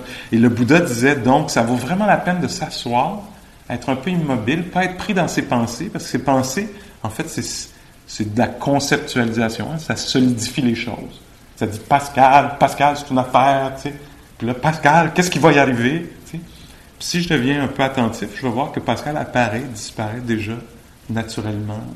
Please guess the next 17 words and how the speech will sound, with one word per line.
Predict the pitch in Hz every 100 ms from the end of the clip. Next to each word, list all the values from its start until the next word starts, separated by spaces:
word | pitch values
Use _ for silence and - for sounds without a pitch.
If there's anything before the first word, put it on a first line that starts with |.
| - 110
euh, | 101
constamment. | - 113 - 104 98 - - - - -
Parce | - -
qu'à | 120
un | 110
moment | 110
donné, | 110 110 120
c'est | -
juste | 104 120 - - - 101
l'obsession | 117 - - 120 101 - 120 120
pour | 120 107
une | 107
affaire, | 101 - 104 110 139 - - - -
puis |
d'un | 113 110
coup, | -
c'est | 120 - 107